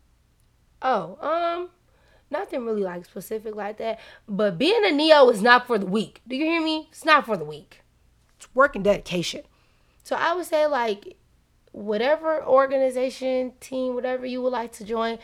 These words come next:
you know, make sure that's really what you wanna do, because it's not just all about the look of the shit. It's really putting work into what you want your organization to look like. And I'm not talking about mine specifically, but anything you wanna join,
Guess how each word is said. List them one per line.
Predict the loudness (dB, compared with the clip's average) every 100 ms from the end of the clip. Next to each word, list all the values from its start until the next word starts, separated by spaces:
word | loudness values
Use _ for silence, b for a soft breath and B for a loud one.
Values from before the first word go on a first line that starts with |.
| B B B -6
you |
know, | -4 -2
make | -4 -6
sure | -6 -4
that's | -4 -4
really | -6 -4
what | -2 -2 -2
you | -4
wanna | -2 -2
do, | -4
because | -8 -6 -6 -6
it's | -6
not | -2 -2 -2
just | -6 -8
all | -4 -4
about | -2 -2 0 -2 -4 b b _
the | -8
look | -6 -4
of | -4 -6
the |
shit. | -8 -6 -6
It's | -6
really | -8 -8
putting | -2 0 0 -2
work | -2 -4
into | -8 -4
what | -4 -6
you | -10 -8 -10 b b _
want | -6 -6
your | -8
organization | -6 -6 -8 -6 -8 -8
to | -14
look | -12 -8
like. | -8 -6
And | -4
I'm | -2
not | -2 -4
talking | -6 -8 -6
about | -4 -4
mine | -4 -2 -2 -2 -8
specifically, | -14 -8 -8 -8 -10 -8
but | -8 -6
anything | -6 -6 -6 -6
you | -6
wanna | -4 -2 -2
join, | -2 -2